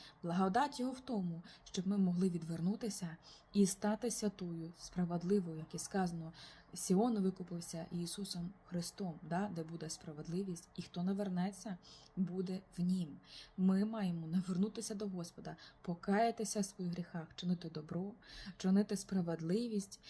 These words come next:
бути сіллю і с-, і світлом для цього світу. Не бути як, е, народ ізраїльський, який отримав великі обіцянки Господа, який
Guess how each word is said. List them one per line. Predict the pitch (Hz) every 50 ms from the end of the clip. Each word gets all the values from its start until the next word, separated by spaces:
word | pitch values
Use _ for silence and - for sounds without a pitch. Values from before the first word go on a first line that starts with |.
| - - - -
бути | 180 185 208 226 - 185 180
сіллю | - - - - 233 247 247 247 247 -
і | 214 196
с-, | - - - -
і | - 196 185 180
світлом | - - 208 214 - - 180 170
для | 165 170
цього | 170 - - 185 175 170 170
світу. | 170 - - 190 175 175 - 175 165 - _ _ _
Не | 185 185 190 190
бути | 185 190 214 233 240 247 240 214 180 - - - - - -
як, | 180 180 180 175 175 170 - - - -
е, | 165 160 160 160 160 160 160 165 - - - _ _ _ _ _ _ -
народ | 185 185 185 202 233 240 202 180 -
ізраїльський, | - 196 175 196 196 196 185 170 160 160 - - - 170 170 - _ _
який | - 175 175 - - 185 175 175 -
отримав | - 170 - - 208 233 233 226 226 220 214 220 - - - - - - -
великі | 165 160 180 180 180 180 185 196 - - 240
обіцянки | 220 202 - - - 214 202 185 175 170 - - 180
Господа, | 175 175 175 175 170 - - - 180 - 180 180 - - - - - -
який | 180 175 - 180 180 175 170 - -